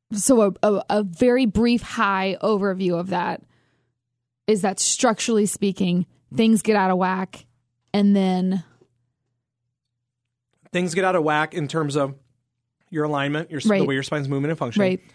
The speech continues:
Speaker 2: And then it starts to calcify and break down due to unequal stress and load on certain areas. That's why you'll find osteoarthritis and degeneration in,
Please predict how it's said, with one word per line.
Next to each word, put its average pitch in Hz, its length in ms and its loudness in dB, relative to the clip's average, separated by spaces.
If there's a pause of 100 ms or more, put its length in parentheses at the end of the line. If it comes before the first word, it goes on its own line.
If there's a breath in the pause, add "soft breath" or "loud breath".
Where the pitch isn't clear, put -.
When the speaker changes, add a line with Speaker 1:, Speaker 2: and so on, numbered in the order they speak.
(340 soft breath)
Speaker 2:
And 135 160 -4
then 135 100 -2
it 120 100 -10
starts 139 440 -8
to 131 180 -8
calcify 156 640 -6
and 127 140 -6
break 135 240 -4
down 135 340 -6
due 131 280 -6
to 123 420 -8
unequal 139 540 -4
stress - 420 -8
and 123 240 -8
load 123 320 -4
on 113 160 -8
certain 127 300 -10
areas. 113 240 -12
That's 151 180 -8
why 160 120 0
you'll 147 160 0
find 156 440 -2 (380 loud breath)
osteoarthritis 147 680 -2
and 139 80 -6
degeneration 135 640 -4
in, 127 180 -8